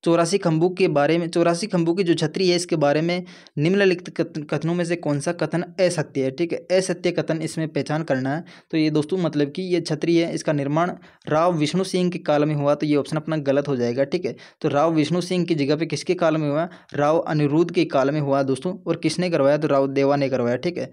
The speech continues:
तो इसकी जगह पे दूसरा ऑप्शन अपना सही है, पहला ऑप्शन अपना गलत होने वाला। तो असत्य पूछा तो पहला ही ऑप्शन अपना असत्य हो जाएगा। बाकी ते-, दो ऑप्शन कौन कौन से?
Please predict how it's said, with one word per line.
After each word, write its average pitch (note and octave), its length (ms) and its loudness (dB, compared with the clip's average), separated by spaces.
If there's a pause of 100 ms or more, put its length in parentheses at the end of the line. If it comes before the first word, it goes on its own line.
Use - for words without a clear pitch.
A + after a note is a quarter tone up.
(240)
तो - 60 -6
इसकी - 220 -4
जगह D3 180 -2
पे D#3+ 100 -4
दूसरा D3 280 -2
ऑप्शन E3 200 -4
अपना D3+ 200 -4
सही D3 220 -2
है, D#3+ 80 0
पहला C#3+ 280 0
ऑप्शन C#3+ 180 -4
अपना D3+ 200 -6
गलत C3+ 240 0
होने C3+ 200 -2
वाला। B2+ 260 -2
तो - 260 -8
असत्य E3 400 0
पूछा D3+ 340 -6
तो D#3+ 120 -2
पहला C#3+ 240 0
ही D#3+ 80 2
ऑप्शन D3+ 200 -4
अपना D3 300 -6 (300)
असत्य F3 340 -2
हो C3 140 -2
जाएगा। A#2+ 300 0
बाकी C3+ 260 -2
ते-, C#3+ 340 -4
दो E3 260 2
ऑप्शन D#3 220 -4
कौन D3+ 180 -4
कौन C#3+ 160 -2
से? E3 200 -4